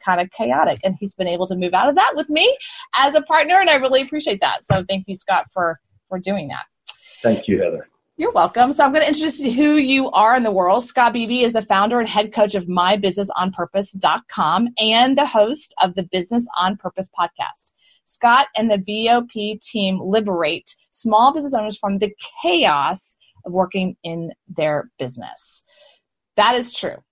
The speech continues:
Speaker 1: I think all b-, entrepreneurs and business owners, when they first get started, they have a, a, mm, a dream, right? And then somewhere along the way, the dream starts to fade a little and they start noticing they're working in the business, not on it.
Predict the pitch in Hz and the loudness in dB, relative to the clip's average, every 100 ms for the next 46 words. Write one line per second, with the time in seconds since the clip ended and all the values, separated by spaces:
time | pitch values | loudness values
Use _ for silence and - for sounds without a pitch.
0 | - - 214 311 269 269 240 - 247 247 | -8 -2 2 4 6 4 2 0 2 0
1 | 240 247 220 220 226 208 196 208 208 202 | -2 -2 0 0 0 0 -2 -2 -2 0
2 | 208 233 233 202 196 196 208 196 202 202 | 0 -2 -2 0 0 0 -4 -4 -2 0
3 | 196 185 185 185 175 - _ _ _ - | 0 0 2 2 0 -4 _ _ _ -4
4 | 180 180 180 170 170 156 _ _ _ - | 2 2 4 2 -2 -8 _ _ _ -6
5 | 196 202 185 185 180 180 180 143 135 _ | -2 0 -2 -4 -4 -2 -2 -2 -10 _
6 | - 175 190 - _ - - - - - | -6 -2 -2 -4 _ -20 -20 -20 -20 -12
7 | - 185 196 180 - 220 220 214 202 196 | -2 2 2 2 2 2 4 4 4 2
8 | 202 185 190 160 160 170 165 170 175 165 | 0 2 4 2 0 -4 -8 -8 -8 -8
9 | - 175 151 - - 175 160 165 - - | -4 -4 -4 -10 -8 -6 -6 -10 -10 -2
10 | 190 170 170 165 165 233 320 - 185 170 | 2 2 -2 -2 2 4 2 0 -4 -4
11 | - 180 - 175 170 170 170 175 165 165 | -2 -2 -2 -6 -6 -6 -6 -10 -10 -8
12 | 165 156 123 160 156 147 143 147 135 139 | -8 -10 -12 -12 -12 -14 -12 -12 -12 -10
13 | 139 117 | -10 -12